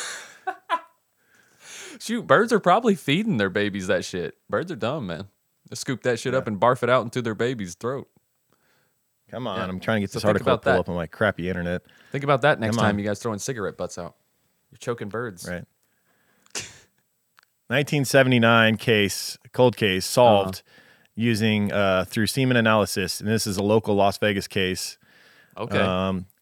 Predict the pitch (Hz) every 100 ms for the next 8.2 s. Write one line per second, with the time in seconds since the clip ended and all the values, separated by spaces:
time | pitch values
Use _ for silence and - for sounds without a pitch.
0 | _ 113 - 120 123 117 117 104 113 110
1 | 110 101 95 - 107 101 - 110 101 95
2 | 98 101 113 - 107 - 113 - 104 104
3 | 98 104 107 98 - 131 117 107 110 -
4 | - 101 117 107 104 92 101 101 101 110
5 | 107 110 - 110 95 107 110 110 104 95
6 | 101 107 - 98 92 95 98 95 - 107
7 | 98 90 107 101 98 - 98 101 98 95
8 | 95